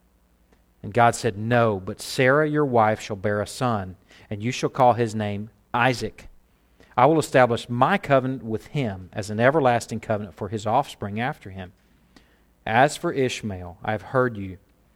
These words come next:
Behold, I have blessed him and will make him fruitful and multiply him greatly. He shall father twelve princes, and I will make him into a great nation. But I will establish my covenant with Isaac, whom Sarah shall bear to you at this time next year."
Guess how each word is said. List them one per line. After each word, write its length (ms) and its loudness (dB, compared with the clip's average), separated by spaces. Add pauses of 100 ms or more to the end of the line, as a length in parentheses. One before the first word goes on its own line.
(360)
Behold, 400 4
I 100 8
have 180 -4
blessed 380 2
him 200 -2
and 100 -4
will 80 -4
make 260 -2
him 120 -6
fruitful 420 -4
and 80 -4
multiply 440 -2
him 180 -8
greatly. 480 -4 (380)
He 100 2
shall 160 0
father 300 4
twelve 500 0
princes, 500 -4
and 120 -4
I 80 2
will 120 0
make 280 -2
him 160 -4
into 260 -6
a 60 -12
great 260 -6
nation. 400 -12 (720)
But 100 0
I 80 6
will 140 4
establish 420 0
my 140 -4
covenant 380 0
with 120 -2
Isaac, 540 -2
whom 160 -6
Sarah 340 -2
shall 220 -6
bear 320 -2
to 120 -10
you 220 -4
at 140 -6
this 120 -8
time 260 -6
next 300 -10
year." 220 -10